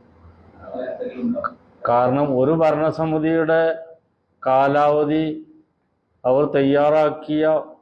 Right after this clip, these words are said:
Speaker 2: വികസന പദ്ധതികൾ പൂർത്തിയാക്കുന്നതിന് മുമ്പ് അവസാനിച്ച സാഹചര്യമാണുള്ളത്. എന്ന് പറഞ്ഞാൽ ഒരു വാർഷിക പദ്ധതിയുടെ മധ്യത്തിൽ നിൽക്കുമ്പോഴാണ്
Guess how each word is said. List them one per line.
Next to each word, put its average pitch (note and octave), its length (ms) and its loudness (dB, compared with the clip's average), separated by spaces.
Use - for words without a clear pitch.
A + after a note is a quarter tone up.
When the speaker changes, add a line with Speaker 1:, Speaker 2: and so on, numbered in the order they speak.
Speaker 2:
വികസന C#3 520 -2
പദ്ധതികൾ D3 600 0
പൂർത്തിയാക്കുന്നതിന് D3+ 1000 -2
മുമ്പ് D3 420 -2
അവസാനിച്ച C#3+ 520 -2
സാഹചര്യമാണുള്ളത്. B2+ 840 -2
എന്ന് B2+ 120 -2
പറഞ്ഞാൽ C3+ 440 0
ഒരു C3 120 2
വാർഷിക C#3 480 0
പദ്ധതിയുടെ D3+ 640 0
മധ്യത്തിൽ D3+ 680 0
നിൽക്കുമ്പോഴാണ് C#3+ 760 0